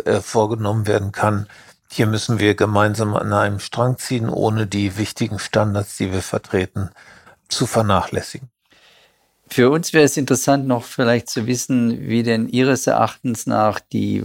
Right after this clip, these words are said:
Speaker 2: weiteren Schwachstellen, die wir im System haben, angegangen werden könnten. Es gibt ja, äh, sicherlich viele Herausforderungen, auch gerade so im täglichen Ablauf.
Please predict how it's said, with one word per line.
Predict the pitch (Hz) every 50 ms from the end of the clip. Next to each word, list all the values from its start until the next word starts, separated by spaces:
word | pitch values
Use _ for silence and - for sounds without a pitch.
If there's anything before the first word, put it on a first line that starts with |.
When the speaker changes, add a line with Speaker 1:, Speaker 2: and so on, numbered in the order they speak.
| 101
Speaker 2:
weiteren | 95 95 104 123 131 - 123 110 107 101
Schwachstellen, | - - - 107 104 101 - - - - 107 98 95 95 92 90
die | 101 98
wir | 98 101
im | 95 95 95
System | 98 95 - - - 101 98 101 101 107
haben, | 101 95 95 92 92 95 92 - - - - - - - - -
angegangen | 98 107 113 110 107 101 107 101 101 101 92
werden | 92 92 90 87 90 95 87
könnten. | - 104 95 92 90 87 - 101 98
Es | 98 - -
gibt | - 113 - -
ja, | 113 104 101 101 101 98 - - - - - _ _ _
äh, | - 98 98 98 - - 80
sicherlich | - 107 113 113 - 123 117 104 -
viele | - 135 127 127 120
Herausforderungen, | 113 101 101 107 107 101 - - 131 120 120 110 117 113 113 110
auch | 110 101 -
gerade | - 107 104 110 113
so | 107 113 120
im | 104 104 98
täglichen | - 117 113 110 - 113 95 107 110 95
Ablauf. | 107 117 - 131 117 113 117 117 120 117 -